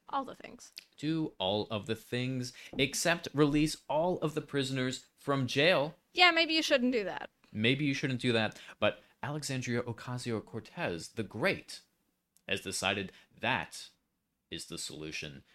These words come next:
Speaker 2: to the problem at Rikers Prison in New York.
Speaker 1: And what is the problem?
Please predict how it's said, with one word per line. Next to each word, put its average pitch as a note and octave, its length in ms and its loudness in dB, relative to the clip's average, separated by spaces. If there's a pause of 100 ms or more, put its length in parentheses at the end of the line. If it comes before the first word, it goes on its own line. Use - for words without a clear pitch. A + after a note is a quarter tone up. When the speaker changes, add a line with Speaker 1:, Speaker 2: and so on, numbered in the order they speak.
(140)
Speaker 2:
to E2+ 200 -8
the D#2 300 -10 (100)
problem E2+ 480 -8 (760)
at - 120 -14 (140)
Rikers E2 540 -10
Prison C2 400 -12 (380)
in - 140 -20 (200)
New C#2 100 -20
York. B1 360 -12 (320)
Speaker 1:
And C#4 140 -4
what D4+ 120 0
is A#3 160 0
the G3+ 100 -12
problem? - 420 -14